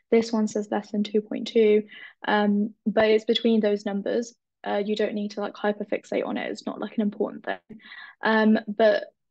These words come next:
it normally presents as, like, comatose signs. So there could be, like, confusion, dizziness, weakness, um, uh, nausea, vomiting. And, um,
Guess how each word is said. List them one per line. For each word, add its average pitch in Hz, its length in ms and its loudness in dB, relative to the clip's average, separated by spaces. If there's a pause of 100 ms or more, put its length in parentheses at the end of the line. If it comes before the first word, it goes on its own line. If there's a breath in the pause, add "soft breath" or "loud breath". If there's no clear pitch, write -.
it 233 180 6
normally 233 340 6
presents 214 500 -4
as, 208 140 -6
like, 214 320 -4 (360)
comatose 220 640 0
signs. 214 400 -4
So - 120 -4
there 214 100 -2
could 214 240 -6
be, - 140 -6
like, - 160 -8
confusion, 220 800 2
dizziness, 214 720 0
weakness, 214 800 -2 (460 loud breath)
um, 208 600 2 (1000)
uh, 233 160 2
nausea, 226 540 4
vomiting. 226 680 -2 (140)
And, 220 440 0 (160)
um, 214 420 -4